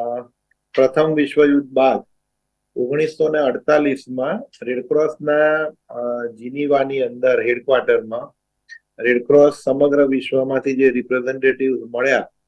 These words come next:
તેમણે એવું નક્કી કર્યું કે ભાઈ, રેડ ક્રોસનું જે સ્થાપના થઈ, તે હેનરી ડુનાન્ટનો જન્મદિવસ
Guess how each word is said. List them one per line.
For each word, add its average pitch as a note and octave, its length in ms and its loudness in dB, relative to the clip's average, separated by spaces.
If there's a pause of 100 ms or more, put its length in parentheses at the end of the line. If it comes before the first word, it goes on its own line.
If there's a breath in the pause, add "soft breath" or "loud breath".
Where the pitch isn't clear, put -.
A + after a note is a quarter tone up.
(480)
તેમણે C#3 240 -2
એવું D#3 220 2
નક્કી D#3+ 320 -4
કર્યું A#2 300 -4
કે C#3 160 -8
ભાઈ, D3 540 -4 (680)
રેડ B2 240 -6
ક્રોસનું D#3 920 0
જે D3 240 0
સ્થાપના C3+ 580 -6
થઈ, B2 400 -2
તે C3+ 240 -2
હેનરી A#2 440 0
ડુનાન્ટનો D3 720 2
જન્મદિવસ B2+ 760 -2